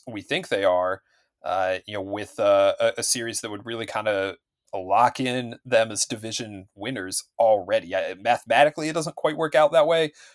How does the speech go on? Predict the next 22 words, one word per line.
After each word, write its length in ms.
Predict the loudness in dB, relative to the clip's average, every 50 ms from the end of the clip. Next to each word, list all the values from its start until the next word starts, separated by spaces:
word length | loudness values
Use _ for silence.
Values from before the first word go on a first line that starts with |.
| _ _ _ _ _ 2
but 120 | 2 4
it 60 | 4
would 120 | 4 2 2
base-, 220 | 2 2 2 0
the 220 | -2 -2 -2 -2
division 360 | -2 0 -2 -2 -2 -2 -2 -2
race 220 | 0 -2 -2 -4
would 100 | -8 -8
basically 380 | -8 -8 -6 -6 -6 -6 -8 -8
be 180 | -8 -6 -4
over 340 | -4 -4 -4 -6 -10 -12 -12 -12
if 200 | -14 -14 -14 -12
Wake 200 | -12 -12 -12 -10
Forest 340 | -10 -10 -8 -6 -8 -8 -8
goes 160 | -8 -4 0
on 140 | 0 0 0
the 80 | 0 -4
road 240 | -6 -4 -6 -6
and 80 | -10 -16
wins 260 | -18 -16 -16 -14 -14
this 200 | -10 -10 -10 -10
weekend. 380 | -12 -14 -16 -14 -14 -14 -14